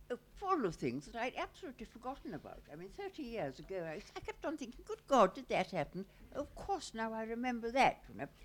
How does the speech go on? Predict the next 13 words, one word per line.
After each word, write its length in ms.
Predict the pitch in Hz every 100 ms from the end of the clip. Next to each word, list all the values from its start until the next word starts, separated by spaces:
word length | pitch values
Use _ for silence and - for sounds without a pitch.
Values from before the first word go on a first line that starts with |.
| - -
It 120 | - -
was 120 | 247 - -
bringing 340 | 254 277 269
me 120 | 254
back. 400 | 240 226 139 - - - - - - - -
And 100 | 185
lots 300 | 233 285 - -
and 80 | 208
lots 220 | - -
of 80 | 127
things 260 | 131 120
about 280 | 160 139 - - -
life. 240 | 147 90